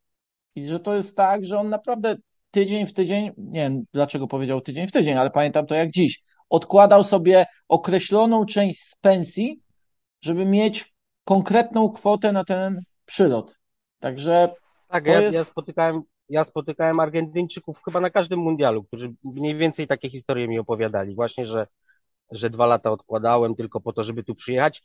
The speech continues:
Speaker 2: Co ciekawe, to często byli ludzie, którzy stali z tabliczką „I need a ticket”.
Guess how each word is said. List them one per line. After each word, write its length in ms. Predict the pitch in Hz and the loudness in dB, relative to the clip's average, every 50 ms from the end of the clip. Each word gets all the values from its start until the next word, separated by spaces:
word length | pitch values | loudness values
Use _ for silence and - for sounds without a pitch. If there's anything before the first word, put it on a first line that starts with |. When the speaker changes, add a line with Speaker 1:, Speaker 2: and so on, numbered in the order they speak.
| _ _ _ | _ _ _
Speaker 2:
Co 160 | - - 180 - | 0 0 0 0
ciekawe, 560 | - 165 139 - 165 143 131 117 120 135 156 | 0 -2 0 2 4 4 4 4 2 0 0
to 120 | - 143 | -2 -6
często 340 | 117 - 151 151 147 - 160 | -8 -4 -4 -4 -2 -2 -4
byli 260 | 143 139 139 143 143 | -4 -2 -4 -4 -2
ludzie, 440 | 139 139 131 107 117 131 139 156 165 - _ _ _ _ _ _ _ | -4 -4 -4 -4 -4 -2 -2 -2 -4 -6 _ _ _ _ _ _ _
którzy 380 | _ _ - 139 135 127 143 151 | _ _ -4 -4 -2 -2 -2 -4
stali 340 | - - 135 123 123 135 135 | -2 0 0 2 2 0 0
z 60 | - | 0
tabliczką 600 | - 143 131 117 117 110 - - 139 143 - 139 | 0 0 0 -2 -6 -10 -6 -4 -4 -2 -2 0
„I 60 | 131 123 | -2 -2
need 160 | 117 113 123 | -2 -2 -2
a 60 | 143 | -2
ticket”. 360 | - - 226 - - 98 - | -2 -4 -8 -10 -12 -16 -16